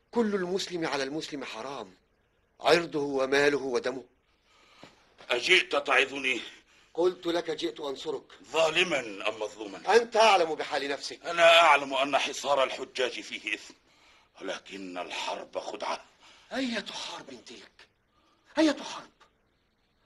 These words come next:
Speaker 1: حربك ضد المسلمين؟ أنسيت قول النبي صلى الله عليه وسلم: "إن دماءكم وأموالكم وأعراضكم عليكم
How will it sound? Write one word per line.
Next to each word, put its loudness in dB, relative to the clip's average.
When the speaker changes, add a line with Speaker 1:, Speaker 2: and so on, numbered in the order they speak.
Speaker 1:
حربك -6
ضد -10
المسلمين؟ -14
أنسيت -12
قول -12
النبي -14
صلى -18
الله -14
عليه -16
وسلم: -20
"إن -4
دماءكم -8
وأموالكم -14
وأعراضكم -14
عليكم -16